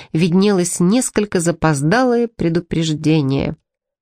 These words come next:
Ей казалось, что она никогда больше даже не посмотрит в сторону испанского дома. И всё же она не могла не приехать сюда. Она должна была это видеть. Правда, пока она ехала через лес,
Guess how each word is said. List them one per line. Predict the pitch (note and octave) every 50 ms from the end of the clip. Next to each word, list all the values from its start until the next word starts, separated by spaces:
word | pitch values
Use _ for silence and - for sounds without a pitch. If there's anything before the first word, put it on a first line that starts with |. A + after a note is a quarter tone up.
| _ _ _ _
Ей | - E3 A3 B3+
казалось, | B3 - A#3+ A#3 G#3 G#3+ B3+ C#4 C4 G3 D#3 - - -
что | - - - F3+
она | F#3+ F#3+ G3
никогда | G#3 A3 A3 - G3 G3 G3 A#3+
больше | G#3+ F#3 G#3+ A#3+ A3+ - - G#3+
даже | F#3+ F3+ G#3+ A3+ A3+ A#3
не | A3+ A#3 A3+
посмотрит | - A#3 A3+ - - - A3+ A3+ A3 G3 - - C#3 - - -
в | -
сторону | - - - F3 F3 D#3+ D3 C#3+
испанского | C#3+ - - - C#3+ C#3 C#3 - - - C#3 C3+
дома. | C#3 - - C3 - - - D#3 - _ _ _ _ _ - - - - - -
И | - F#3
всё | - - C4+
же | B3 B3 B3+
она | B3 A#3 A#3
не | A3+ A3
могла | G#3+ G3 F3+ E3 D#3+ D#3 E3 F3 G3+ A#3 B3 - _ _ _ -
не | - C#3 D3
приехать | - - - C3 C3 C3+ D3 - - - -
сюда. | - - - A#2 - B2 - - _ _ _ _ _ _ _ _ _ _ _ _
Она | - D#3+ D#3+ D#3+ E3 E3 D#3+ D#3 D#3+ - - - _ _ _
должна | D#3+ D3+ E3+ E3+ E3 D#3 C#3+ C#3+ E3 F3 F3+ F3
была | D3 C3 C3 C3 C3
это | B2 - - -
видеть. | C#3 - B2 - - - - - - - - - _ - - _ _ _
Правда, | - F#3+ F#3+ F#3+ E3 D#3+ F3+ F3+ F3+ - - _
пока | - E3+ F3+ F3+ - F#3+ F#3
она | F3+ F3
ехала | F3+ F3+ F3 F#3+ F3 - - E3 E3
через | D#3+ - - F3+ D#3+ D#3+ D3+
лес, | D#3+ F3+ G#3+ A3 - - -